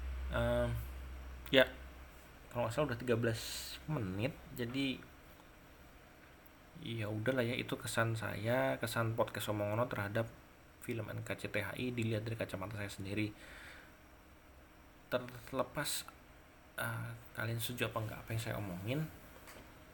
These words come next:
eh, film ini cocok untuk ditonton keluarga. Kalau kalian punya waktu, silakan ditonton. Saya nggak promosi, tapi memang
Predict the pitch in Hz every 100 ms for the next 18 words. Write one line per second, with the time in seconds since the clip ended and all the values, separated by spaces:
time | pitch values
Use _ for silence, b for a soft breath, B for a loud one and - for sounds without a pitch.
0 | - - - - 123 123 117 131 131 156
1 | 170 151 127 - 151 - - - 131 127
2 | 139 - 120 113 120 - 104 95 - 104
3 | 101 - - - - 104 101 - 98 101
4 | 104 101 - - 104 104 101 95 - 139
5 | 143 - 113 107 104 87 92 110 127 131
6 | B B B B - 113 107 - 110 98
7 | 98 127 127 110 120 110 110 107